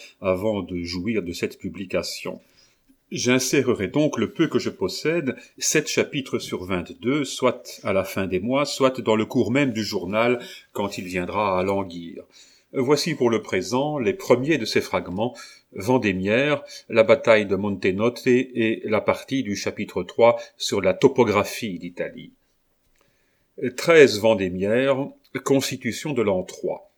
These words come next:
La chute de la municipalité du trente et un mai et du parti de Danton de Robespierre amena la chute des Jacobins et la fin du gouvernement révolutionnaire.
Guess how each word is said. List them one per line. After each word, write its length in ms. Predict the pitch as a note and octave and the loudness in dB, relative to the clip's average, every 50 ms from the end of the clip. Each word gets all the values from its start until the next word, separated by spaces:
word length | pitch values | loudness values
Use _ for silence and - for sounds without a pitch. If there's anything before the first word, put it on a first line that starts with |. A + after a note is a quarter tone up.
| _ _ _ _ _ _ _ _ _ _ _ - _ _ _ _ _ _ _ - - | _ _ _ _ _ _ _ _ _ _ _ -20 _ _ _ _ _ _ _ -6 0
La 180 | B2+ B2+ B2 | 2 2 2
chute 340 | - - - - - - - | 2 2 -2 -2 -4 -6 -8
de 140 | A2 G2 A2 | -4 -2 2
la 160 | G2 G2 G2 | 4 4 2
municipalité 840 | F#2+ G#2+ G#2+ G#2+ G#2 - - G#2 - - F#2+ F#2 F#2+ F#2 - C#3+ B2+ | 2 2 -2 -4 -4 -6 -8 -4 0 0 0 0 -2 -4 -2 -2 -2
du 100 | G2+ F#2+ | -2 -4
trente 300 | F#2+ - G2+ F#2+ F2 - | -6 -4 -4 -4 -4 -2
et 100 | G2+ F2+ | -2 -2
un 100 | F2+ F#2 | -2 -2
mai 340 | F2+ G#2+ B2+ B2+ A2 G2+ F#2 | -2 0 0 0 0 0 -2
et 40 | E2+ | -4
du 140 | E2 F#2+ F2+ | -6 -6 -4
parti 460 | - F2+ - - - - - B2 G#2 | -4 -4 -4 -6 -10 -14 -12 -12 -10
de 120 | F2 F2 | -10 -8
Danton 640 | E2+ D#2+ F#2 F#2 F#2+ F#2 - - B2+ A#2+ A2 G2 F2 | -6 -2 -2 -2 -2 -4 -4 -4 -2 -2 -2 -2 -4
de 80 | F#2 | -4
Robespierre 720 | F2 E2 F2+ D#2 F2+ F2+ - - - - C3 C3 C#3+ C3+ - - - - - - - _ - | -2 -2 -2 -2 -2 -4 -6 -6 -2 2 2 4 4 2 0 -4 -10 -16 -16 -18 -20 _ -2
amena 340 | - B2 A2+ A2 G2+ A2+ B2 A2 | 0 2 2 2 2 0 2 2
la 100 | F#2 F#2 | 2 2
chute 300 | - - B2+ A#2+ - G#2+ | 0 -2 -4 -4 -6 -4
des 160 | F2+ F#2+ F#2+ | -2 0 2
Jacobins 640 | F#2 A2+ G#2+ - - F2 D#2+ D#2 G#2 A2+ A#2+ A#2+ - _ _ - | 2 2 2 0 -2 -2 0 0 0 0 0 -2 -8 _ _ 2
et 220 | B2+ B2 B2+ B2 - | 4 4 4 4 2
la 160 | A2+ G#2 F#2+ | -2 -2 -2
fin 360 | - - - C#3 C3+ C3+ A#2+ | -2 -2 -2 0 0 0 -2
du 260 | F#2 G2 G2 F#2 F2+ F#2 | -2 -4 -4 -4 -4 -2
gouvernement 580 | G2 A2 G2+ A2+ G#2 G#2 G2+ G2 G#2 B2 A#2+ | -2 0 4 4 2 2 2 -2 0 2 2
révolutionnaire. 920 | A2 A2+ G#2+ F#2+ G2+ G2 G#2 G#2 - - - G2 F2+ F2 E2+ E2+ E2 E2 | 4 4 2 2 2 0 0 -2 -4 -2 0 0 0 -2 -6 -8 -10 -12